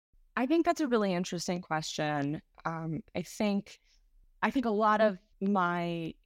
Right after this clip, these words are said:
movement on understanding these issues over the years has also been influenced by the research on things like rebel governance, other forms of governance that we don't,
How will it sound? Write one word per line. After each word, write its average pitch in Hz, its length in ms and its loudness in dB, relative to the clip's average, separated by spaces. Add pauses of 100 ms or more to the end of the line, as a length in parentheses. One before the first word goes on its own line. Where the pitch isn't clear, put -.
movement 175 800 -2
on 151 400 -2
understanding 156 720 -2
these 151 180 -4
issues 160 400 -4
over - 220 -4
the 170 120 -6
years 147 540 -2 (300)
has - 240 -2
also 156 280 2
been 160 200 -2
influenced 147 800 -4
by 143 140 -2
the 151 140 -2
research - 680 -4
on - 440 -4
things - 200 -4
like - 140 -6 (360)
rebel 175 300 -2
governance, 220 800 -2 (680)
other 226 240 4
forms 208 380 -2
of 160 120 0
governance 160 720 0
that 143 340 2
we 170 220 -6
don't, 151 380 0